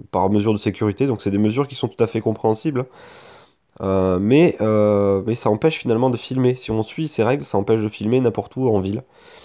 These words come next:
On n'a pas le droit de se filmer en train de faire du skate, en train de faire du vélo. Euh, il faut faire ça uniquement en pleine campagne, lorsqu'il n'y a personne autour de soi.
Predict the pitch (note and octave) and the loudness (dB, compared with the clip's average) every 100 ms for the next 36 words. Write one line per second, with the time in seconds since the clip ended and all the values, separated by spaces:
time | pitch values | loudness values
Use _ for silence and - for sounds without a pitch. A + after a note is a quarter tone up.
0 | - - F2+ F#2 G#2 B2 G#2 - - G#2+ | -20 -8 -4 0 2 0 -2 -8 -2 0
1 | G#2 G2 F#2+ G2+ F#2+ F#2+ - A2 - F2+ | 0 -2 -2 -2 -2 -4 -2 -2 -2 -6
2 | G2 - G2 F#2 F2+ F#2+ A#2+ - - - | -6 -4 -4 -2 0 0 0 -6 -20 -20
3 | - - _ - - F#2+ F2+ F#2 F#2 G2+ | -20 -20 _ -16 -10 -8 -6 -8 -6 -6
4 | F#2+ - G#2 - - C3 - A#2 A#2+ - | -6 -8 -8 -6 -2 -2 0 0 -2 -2
5 | A#2+ B2 C3 - _ _ _ _ _ A2+ | 0 0 -2 -8 _ _ _ _ _ -2
6 | A2 C3+ C3+ B2 A2+ G2+ G#2+ - G2+ - | 2 2 2 0 2 0 -2 -6 -8 -6
7 | F#2 G#2+ - A#2 A2 G#2+ G2+ - B2 | -4 -6 -4 -4 -2 -4 -2 -2 -4